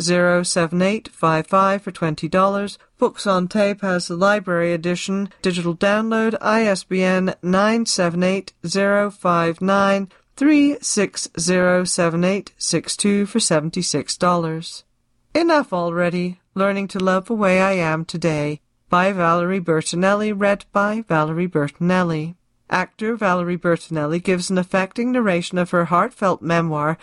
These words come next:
about love, family, grief, and food. In a warm conversational tone, she urges listeners to be more intentional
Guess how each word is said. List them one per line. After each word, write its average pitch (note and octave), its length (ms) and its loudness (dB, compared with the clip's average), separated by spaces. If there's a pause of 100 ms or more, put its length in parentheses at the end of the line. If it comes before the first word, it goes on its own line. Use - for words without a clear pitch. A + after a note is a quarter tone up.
(100)
about G#3 340 0
love, E3+ 360 0
family, E3 600 -2
grief, C#3+ 340 -2 (120)
and F#3+ 180 0
food. D3 440 -2 (320)
In G#3+ 160 2
a A3 80 2
warm A3+ 320 2
conversational G3 760 0
tone, F#3 380 0
she A#3 240 -2
urges A3 360 -2
listeners F3 520 0
to F#3+ 100 -2
be G3 200 2
more G3+ 300 4
intentional F#3+ 880 -2